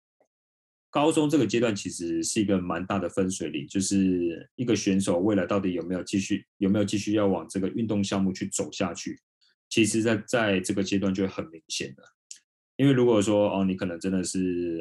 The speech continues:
呃，有能力，或者说你未来对，呃，想靠这个职业为生的话，其实就会开始选择可能比如说，呃，竞争比较好的学校啊，或者说可能接受更专业的一些机构的培训。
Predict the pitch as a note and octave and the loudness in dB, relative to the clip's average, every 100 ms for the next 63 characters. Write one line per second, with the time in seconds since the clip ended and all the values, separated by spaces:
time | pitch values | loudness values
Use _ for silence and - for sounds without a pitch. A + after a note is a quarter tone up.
0 | - D#2+ D#2 D2+ D2+ - G2 F#2+ F#2+ G#2 | -8 -12 -12 -12 -14 0 2 4 4 4
1 | C3+ G2+ - A#2+ G2+ F2+ G2 F#2 G#2+ G#2 | 4 4 0 -2 -2 0 0 0 0 0
2 | F2 - G#2 F#2+ F#2 F2 E2+ E2 E2 D#2 | -2 0 2 2 0 -2 -6 -6 -8 -12
3 | - _ _ _ _ _ _ _ F2 D#2 | -18 _ _ _ _ _ _ _ -14 -12
4 | D2 C#2+ C2 B1+ B1 - F#2 G2 F#2 F#2 | -12 -12 -12 -12 -12 -14 -8 -2 -2 0
5 | A#2 G2+ G2+ F#2 F2 E2+ - F#2+ F#2+ G#2+ | 0 2 2 2 2 -2 -4 -2 2 4
6 | G2+ F#2+ F2 F#2 F#2+ A2+ G#2+ F2 G2 F2 | 4 2 0 0 0 0 -2 -2 -4 -6
7 | D#2 - F#2+ F#2+ G#2+ G2+ F#2+ G2+ G2 G2 | -6 -6 -4 0 4 4 2 0 -2 -2
8 | F2 D#2+ D#2+ F2 D#2 E2 D#2 D#2+ D2+ - | -4 -6 -4 -6 -6 -8 -10 -12 -10 -4
9 | E2 F2+ F2 - _ _ _ _ - D#2 | -2 -2 -4 -8 _ _ _ _ -12 -10
10 | - G#2 G2 F#2 F#2 F#2+ F2 E2+ - - | -2 0 2 0 0 -2 -4 -6 -10 -8
11 | E2 - G#2 F#2 F2 F2+ G2+ F2+ F#2+ F#2 | -8 0 2 2 0 0 -2 0 -2 -2
12 | F2+ E2 - F#2+ F#2 F#2 - G#2 G2 F#2 | -4 -8 -2 -2 0 -2 -2 0 2 0
13 | E2+ - G2+ F#2 G2 F2+ F2 F2+ F2 F#2+ | -4 -6 -4 0 2 0 -2 -4 -2 -4
14 | F2 E2+ F2+ - G2+ G#2 E2 - - D#2+ | -2 -4 -6 -4 -2 0 -2 -6 -8 -8
15 | - - | -4 -4